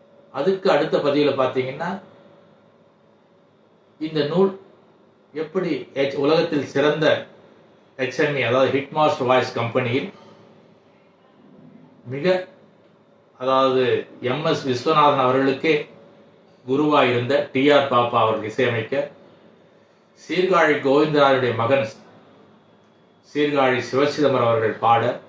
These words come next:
அப்படி பாடும்போது என்னென்ன அற்புதங்கள் நடந்ததுன்னெல்லாம் பார்த்தோம். இந்த பதிவில் பாடப்பெற்ற ஆடியோ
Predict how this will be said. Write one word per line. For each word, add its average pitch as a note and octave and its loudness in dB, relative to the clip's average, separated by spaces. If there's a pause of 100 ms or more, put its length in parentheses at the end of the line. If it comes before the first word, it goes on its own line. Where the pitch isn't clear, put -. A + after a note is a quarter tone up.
(880)
அப்படி C#3 -8
பாடும்போது D3 2
என்னென்ன C3 0
அற்புதங்கள் A#2+ 0
நடந்ததுன்னெல்லாம் A2 -6
பார்த்தோம். - -14 (1120)
இந்த F3 0
பதிவில் C3 0 (920)
பாடப்பெற்ற C3+ -2
ஆடியோ A#2 2